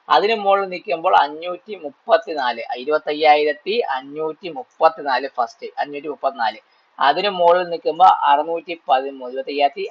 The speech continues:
അറുന്നൂറ്റി പതിമൂന്ന്. ഓക്കെ, അറുന്നൂറ്റി പതിമൂന്നിന് മുകളിൽ sky is high എന്ന രീതിയിൽ ഇരുപത്തയ്യായിരത്തി എണ്ണൂറ്റി എട്ടൊക്കെ വരാ-,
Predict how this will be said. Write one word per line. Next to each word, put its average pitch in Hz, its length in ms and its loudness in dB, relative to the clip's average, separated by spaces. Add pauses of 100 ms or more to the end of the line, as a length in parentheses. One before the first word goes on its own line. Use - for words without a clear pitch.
അറുന്നൂറ്റി 131 560 -6
പതിമൂന്ന്. 240 440 -2 (100)
ഓക്കെ, 214 260 -4 (360)
അറുന്നൂറ്റി 190 520 2
പതിമൂന്നിന് 185 480 -2
മുകളിൽ 160 320 -2
sky - 480 -2
is 202 200 -6
high 202 200 -10
എന്ന 165 280 0
രീതിയിൽ 156 240 -4
ഇരുപത്തയ്യായിരത്തി 175 840 2
എണ്ണൂറ്റി 156 720 -8
എട്ടൊക്കെ 151 380 0
വരാ-, 143 400 4